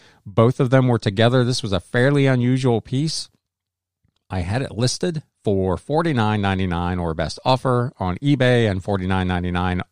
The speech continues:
on Mercari. Someone on Mercari originally made me an offer of thirty-five dollars, which I was not about to take. I countered at forty-five, they came back at forty, and we made a deal. So this, uh,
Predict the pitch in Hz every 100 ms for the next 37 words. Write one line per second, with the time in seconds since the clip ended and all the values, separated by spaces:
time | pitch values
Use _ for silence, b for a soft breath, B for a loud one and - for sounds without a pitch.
0 | - 87 87 87 78 82 135 135 131 -
1 | B B B - 180 160 135 110 - 139
2 | 135 123 113 139 170 160 135 123 113 110
3 | 98 101 98 87 - 95 92 - 82 85
4 | 107 113 107 101 - b b b b 87
5 | - 101 87 87 90 85 - 87 101 110
6 | - - 113 107 - b b b b -
7 | 113 110 110 107 87 - - 165 147 147
8 | 135 127 110 117 110 107 98 95 90 -
9 | - 139 127 127 123 117 104 95 90 104
10 | 107 101 107 104 _ 90 85 82 82 -
11 | - 87 82 67 64 - 98 87 87 87
12 | 85 101 101 - 98 95 95 - -